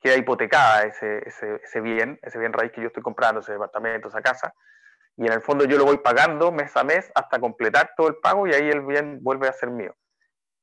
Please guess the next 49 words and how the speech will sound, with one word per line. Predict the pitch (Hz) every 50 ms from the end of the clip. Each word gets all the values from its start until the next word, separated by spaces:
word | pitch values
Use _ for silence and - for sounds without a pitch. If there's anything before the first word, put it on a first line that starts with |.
| _ _
Pero | 131 139 151 160
en | 156
el | 147 143
fondo | - 170 170 170 180
es | 170
un | 170 156
buen | 143 156 175 185 185
negocio | 190 180 190 185 143 - - _ - 135 151 175 - _
porque | _ 143 135 - - 131 127 -
el | - 117 117
banco | 117 127 135 143 147 - _ - 165 180 - _ _ _ _ _ _ _ _
puede | - 135 151 147
prestar | 143 123 - _ - 147 151 147 -
a | 135
mejores | 117 117 110 - 143 143 -
condiciones, | - 165 151 147 - 175 165 165 160 139 113
dado | 110 131 151 165 175 170
que | 160 - 147
en | 135 123
caso | _ - 156 - - 151 127
de, | 139 156 151 139 - - _ _ _ _ _ _ _ _ _ _ _ _ _ _ _
de | - 110 101 92 95 - - - _ _ _ _ _ _ _ _
siniestro | _ - 95 92 98 98 - 151 170 - - 170
de | 160
la | 156
propiedad, | 151 147 143 143 143 139 127 107 104 - - _ _ _ _
ya | - 110 104
sea | - 117 104
incendio | 101 98 - 107 98 98 104 104 101
o | 101 101
un | 98 101 101 101
sismo, | - - 160 147 131 120 104 101 - _ _ - - - _ _ _ _ _
o, | - 107 107 104 98 101 - -
o | 104 101
de | 101 101
un | 101 101 104 101 98 98 101
siniestro | - - 110 117 117 - - 117
a |
nivel | 107 107 110 117 113
personal | - - - - _ - 113 113 127
de | 135
la | 135 123
persona, | 117 - - 170 147 113
que | 104 110
el | 104 98
deudor | 104 104 104 101 120 131 131
se | - - 113
muera | 120 175 175 123 107 107 123 127
eventualmente, | 110 104 104 - 110 107 104 104 104 _